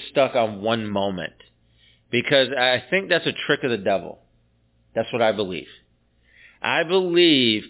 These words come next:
that that is a trick of the devil for us to get stuck on a moment, that we can think of one time that, or, or, or one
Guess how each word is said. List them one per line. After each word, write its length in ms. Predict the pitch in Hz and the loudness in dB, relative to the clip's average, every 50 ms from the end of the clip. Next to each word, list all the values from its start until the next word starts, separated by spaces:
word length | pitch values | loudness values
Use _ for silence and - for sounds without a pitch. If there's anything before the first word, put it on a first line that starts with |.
| - - - - - _ - | -16 -20 -20 -20 -18 _ 0
that 300 | 123 131 127 120 113 - | 0 2 2 0 -2 0
that 300 | - 139 139 151 156 - | 0 0 0 0 -2 -2
is 120 | 175 170 175 | -4 -4 -4
a 80 | 180 139 - - - | -6 -6 -6 -4 -2
trick 200 | 175 170 165 - | -2 -2 0 0
of 120 | 165 139 | -2 -2
the 80 | 131 139 | -2 -4
devil 580 | 120 117 147 151 143 135 117 113 104 92 - - - - - _ - | -2 2 2 4 4 4 2 0 -2 -2 -4 -10 -20 -20 -20 _ -2
for 120 | 127 127 | 2 2
us 100 | 131 127 - - | 2 2 0 -2
to 60 | 120 | -4
get 120 | 123 113 - - - | -4 -4 -6 -8 -6
stuck 240 | - 151 135 127 120 - - - _ _ - | 0 0 0 0 0 -4 -14 -20 _ _ -8
on 160 | - 107 117 | -4 -4 -2
a 60 | 110 104 | -2 -2
moment, 340 | 101 104 101 85 80 - _ _ _ _ _ _ _ _ _ _ _ _ _ _ _ _ _ _ _ _ _ _ - | -4 -6 -6 -8 -12 -16 _ _ _ _ _ _ _ _ _ _ _ _ _ _ _ _ _ _ _ _ _ _ 0
that 200 | 135 131 131 131 | 2 2 2 2
we 100 | 127 113 | 0 0
can 180 | 101 123 120 | 0 -2 0
think 160 | - 156 143 127 | 0 0 2 2
of 120 | 113 98 | 0 0
one 400 | 104 107 120 131 143 151 151 131 | 0 0 2 2 2 2 0 -6
time 520 | - 127 139 139 135 127 120 113 104 101 98 | -6 -4 -2 0 2 2 2 0 0 -2 -2
that, 280 | 107 104 104 101 95 - - - - - - _ | 0 0 2 0 -2 -4 -8 -20 -20 -20 -12 _
or, 120 | - 107 107 | -2 0 0
or, 320 | 110 113 117 113 110 110 | 2 2 2 2 2 0
or 200 | 98 113 113 110 | 0 0 0 0
one 240 | 113 135 139 135 123 | 2 0 0 0 -2